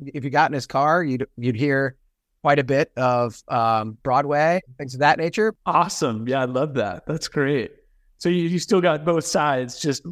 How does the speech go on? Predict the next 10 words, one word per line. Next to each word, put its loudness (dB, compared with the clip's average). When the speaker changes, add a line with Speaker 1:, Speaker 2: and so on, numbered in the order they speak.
Speaker 2:
counter 2
to 4
what 0
you -2
would 2
have -4
thought -2
from -4
the 0
outside. -2